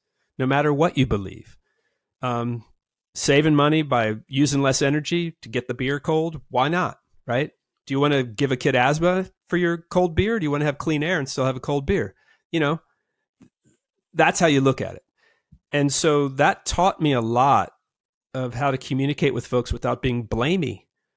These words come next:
and saying, "You did this and you did that. This is all your fault," and blah, blah, blah.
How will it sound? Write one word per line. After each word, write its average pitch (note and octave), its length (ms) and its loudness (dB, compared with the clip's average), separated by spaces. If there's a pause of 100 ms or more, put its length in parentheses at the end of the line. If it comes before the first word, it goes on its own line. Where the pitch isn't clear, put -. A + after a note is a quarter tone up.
(160)
and B2 140 -8
saying, B2 340 -4
"You C#3 200 -2
did C#3+ 300 -2
this D3 380 0
and F#2+ 160 -16
you B2+ 180 -4
did C3+ 260 -6
that. B2+ 360 -4
This - 160 -6
is A#2+ 100 -4
all A#2 160 0
your B2 220 -2
fault," G#2 340 -4
and A#2 100 -12
blah, A#2 280 -2
blah, A2 200 -4
blah. A#2+ 420 -2